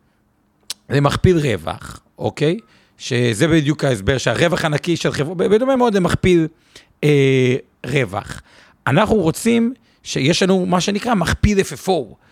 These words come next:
כלומר, אנחנו אמרנו מכפיל רווח עשר, זה נותן בערך עשרה אחוז לשנה, מכפיל רווח, אה, עשרים זה נותן חמישה אחוז לשנה. יש מכפיל F F O,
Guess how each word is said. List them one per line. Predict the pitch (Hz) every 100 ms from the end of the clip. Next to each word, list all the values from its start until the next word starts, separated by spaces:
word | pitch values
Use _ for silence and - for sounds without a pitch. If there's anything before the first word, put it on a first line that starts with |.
| _ _
כלומר, | 120 117 131
אנחנו | 175 151
אמרנו | 160 160
מכפיל | 139 - 160 151
רווח | 127 -
עשר, | 139 - 120
זה | 101
נותן | 101 110
בערך | 107 -
עשרה | 92 160 220
אחוז | - 202
לשנה, | 190 196 190 175
מכפיל | 143 - 151
רווח, | 135 131 135 - - - _ _ -
אה, | 131 123 123 120 117 117 123
עשרים | 120 - 160
זה | 127
נותן | 107 -
חמישה | 120 117 - 208
אחוז | 208 214
לשנה. | 208 220 226 - - - -
יש | 226 220
מכפיל | 226 - 240 226
F | 214
F |
O, | -